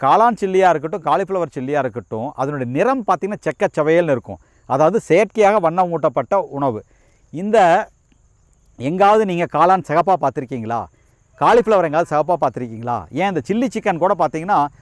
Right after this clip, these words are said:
செக்கச்சவையேன்னு இருக்கும். எங்காவது கோழி மாமிசம் அவ்வளோ சிகப்பா இருக்கிறத பார்த்திருக்கீங்களா? ஒருவேளை உங்க குழந்தைகளுக்கு இந்த காளான் சில்லி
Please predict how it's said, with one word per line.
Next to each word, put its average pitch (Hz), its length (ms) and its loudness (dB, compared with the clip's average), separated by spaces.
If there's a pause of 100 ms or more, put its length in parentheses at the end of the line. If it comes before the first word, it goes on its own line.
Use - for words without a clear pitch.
(160)
செக்கச்சவையேன்னு 170 580 0
இருக்கும். 123 340 -8 (260)
எங்காவது 185 400 2
கோழி 214 260 0
மாமிசம் 180 540 -2
அவ்வளோ 165 280 2
சிகப்பா 170 280 0
இருக்கிறத 151 260 -4
பார்த்திருக்கீங்களா? 104 580 -8 (360)
ஒருவேளை 156 520 6 (120)
உங்க 135 200 4
குழந்தைகளுக்கு 160 800 4 (220)
இந்த 127 400 6
காளான் 135 380 6
சில்லி 127 180 4